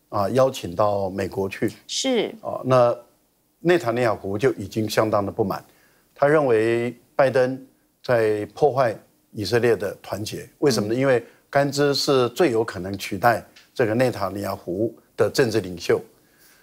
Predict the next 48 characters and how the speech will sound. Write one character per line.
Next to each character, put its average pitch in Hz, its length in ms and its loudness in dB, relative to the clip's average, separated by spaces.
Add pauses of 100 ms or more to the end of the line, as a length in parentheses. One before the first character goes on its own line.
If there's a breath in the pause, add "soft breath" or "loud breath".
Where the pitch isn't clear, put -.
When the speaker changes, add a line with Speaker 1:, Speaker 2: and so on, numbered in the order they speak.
(180 soft breath)
Speaker 1:
呃， 123 500 4
所 180 180 4
以 180 80 0
当 196 220 0
时 123 320 0
当 147 280 0
拜 160 220 2
登 139 200 0
跟 139 220 -4
甘 147 180 0
孜 143 140 -4
在 135 160 2
会 139 160 0
谈 90 180 -6
的 101 80 -6
时 104 140 -6
候， 95 260 -2 (360 soft breath)
那 151 140 2
时 143 120 0
候 127 160 4
内 151 140 0
塔 107 140 -8
尼 104 80 -6
亚 104 100 -2
胡 92 200 -8
就 117 140 0
已 101 40 -6
经 101 120 -4
隐 113 220 0
隐 104 140 -2
约 110 200 0
约 113 160 2
地 104 140 -4
感 90 180 -6
受 107 220 -2
到 98 200 0 (300 soft breath)
这 131 100 0
个 113 80 2
拜 123 180 2
登 110 180 -6
很 117 80 -2
有 110 80 -2
可 104 120 -10
能 90 80 -8
会 110 140 -2
抛 - 180 -2
弃 104 160 -6
他。 95 240 -4